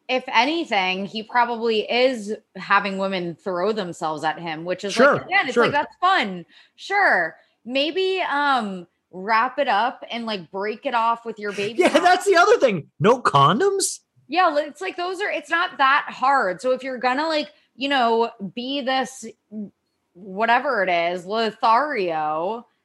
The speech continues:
Speaker 1: is that, is that the right word?
Speaker 2: Yeah,
Speaker 1: Lothario?
Speaker 2: yeah, yeah. Lothario.
Speaker 1: Yeah, if you're gonna go be a Lothario on the road as an N B A player, which I don't blame you. Again,
Speaker 2: Philanderer is
Speaker 1: I don't
Speaker 2: another good word, yeah.
Speaker 1: Yeah,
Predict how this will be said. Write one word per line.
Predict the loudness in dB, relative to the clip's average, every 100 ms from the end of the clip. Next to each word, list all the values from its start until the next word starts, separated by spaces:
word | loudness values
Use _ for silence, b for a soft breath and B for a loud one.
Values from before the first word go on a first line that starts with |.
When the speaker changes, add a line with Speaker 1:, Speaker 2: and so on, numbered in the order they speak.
| _ -10
Speaker 1:
is | 0
that, | 2 2 -2 -4
is | -2
that | -2 -2
the |
right | -2 -4
word? | -4 -6 -6 -8 4
Speaker 2:
Yeah, | 4 4
Speaker 1:
Lothario? | 0 -2 4
Speaker 2:
yeah, | 6
yeah. | 6 4 0 -4
Lothario. | -2 2 4 4 2 -2 _ _ _ _
Speaker 1:
Yeah, | -2 0
if | 0
you're | -2
gonna | -2 -4
go | -6
be | -4 -2
a | -2
Lothario | -2 -6 -2 -2 0 -2 -2
on | -2
the | -4
road | -2 2 4 4 2 0
as | -2 -2
an | -4
N | -6 -4
B | -4
A | -4 -4
player, | -2 -2 -2
which | -2 0
I | 2
don't | 2 2 0 -2 -4
blame | -2
you. | -2 -2
Again, | -2 2
Speaker 2:
Philanderer | 6 6 6 6 6 6 4
is | 4
Speaker 1:
I | 2
don't | 4
Speaker 2:
another | 2 2
good | 0
word, | 0 -2 0
yeah. | 2
Speaker 1:
Yeah, | 4